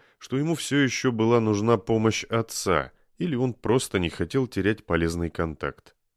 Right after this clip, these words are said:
Тут можно было только гадать. «В целом мне всё понятно», наконец ответил мужчина.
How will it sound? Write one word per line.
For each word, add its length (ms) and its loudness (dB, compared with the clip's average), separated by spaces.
Тут 200 -8
можно 340 2
было 220 0
только 320 -4
гадать. 560 -2
«В 120 -20
целом 520 0
мне 240 0
всё 220 -4
понятно», 800 -2
наконец 520 -2
ответил 460 -4
мужчина. 600 -6